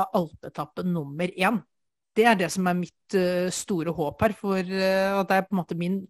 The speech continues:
utfordring til Jumbo Visma, er å ta tak i det,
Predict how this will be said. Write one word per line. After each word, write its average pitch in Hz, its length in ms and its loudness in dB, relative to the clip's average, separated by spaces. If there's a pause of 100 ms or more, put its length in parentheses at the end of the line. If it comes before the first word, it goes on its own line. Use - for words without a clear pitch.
(340)
utfordring 185 920 0
til 185 240 6
Jumbo 156 300 2
Visma, 226 420 2
er 175 120 2
å - 100 -4
ta 165 380 -4
tak - 480 -4
i 190 60 0
det, 226 80 4